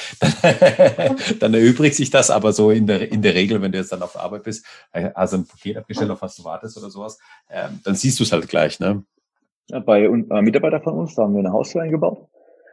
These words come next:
Speaker 2: Und da ist es sehr, sehr witzig, wenn der ein Paket bekommt,
Speaker 1: Ja.
Speaker 2: dann, äh, klingelt der Paketbote bei ihm und dann macht, machen wir einfach per App die Haustür auf.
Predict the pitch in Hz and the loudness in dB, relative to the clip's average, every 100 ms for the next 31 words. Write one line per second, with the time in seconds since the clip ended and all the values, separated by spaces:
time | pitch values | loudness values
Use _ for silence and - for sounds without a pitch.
0 | _ _ _ _ - 101 101 104 104 104 | _ _ _ _ 2 4 4 4 4 4
1 | - 131 123 120 - 117 107 120 104 131 | 2 0 0 -4 -6 -4 0 0 0 -4
2 | 170 190 - 208 - - _ _ 117 113 | -2 -2 -2 -2 -4 -12 _ _ -2 0
3 | 110 104 101 92 85 - 113 143 190 190 | 2 2 2 0 -2 -2 0 0 2 2
4 | 185 - - - 165 175 180 180 170 170 | 2 0 -6 -4 0 2 2 2 2 2
5 | 196 254 - _ _ _ - 113 113 110 | 0 -2 -8 _ _ _ -4 2 4 4
6 | 147 - - _ _ _ _ _ _ _ | 2 -2 -18 _ _ _ _ _ _ _
7 | _ _ - 120 113 113 139 156 156 - | _ _ -2 0 2 0 2 0 -2 -2
8 | 110 - - - 110 131 - - 202 233 | 0 0 -2 -6 0 0 0 0 2 0